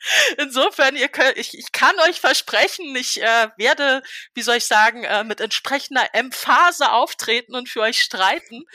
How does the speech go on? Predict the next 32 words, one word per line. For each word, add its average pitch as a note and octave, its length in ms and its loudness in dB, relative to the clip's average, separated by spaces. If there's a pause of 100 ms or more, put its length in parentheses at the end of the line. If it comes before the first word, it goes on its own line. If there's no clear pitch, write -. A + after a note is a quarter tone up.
(320)
Aber A3+ 320 2
dafür A3 400 -2
ist - 200 -8
das G#3 220 -2
halt G3 180 -6
nötig F#3+ 400 -12
und F#3 160 -14
das F#3+ 160 -10
vielleicht F3+ 360 -6
so F3 80 -4
als E3 380 -4
Update - 420 -6
der F3 100 -6
Petition. G3 600 -10
Und F#3+ 120 -8
sorry, C#4+ 380 0
dass A3+ 200 -4
das A#3 140 -8
Update - 440 -6
sozusagen G3+ 520 -8
so F#3+ 100 -10
lange G3 280 -6
dauert G3 300 -2
und F#3+ 120 -16
in F#3 120 -14
so G#3 120 -8
viele G3 260 -12
Richtungen G#3+ 260 -8
erklärt A3+ 500 -4
werden F#3 240 -6
muss, G#3+ 240 -8
aber, G3 300 -4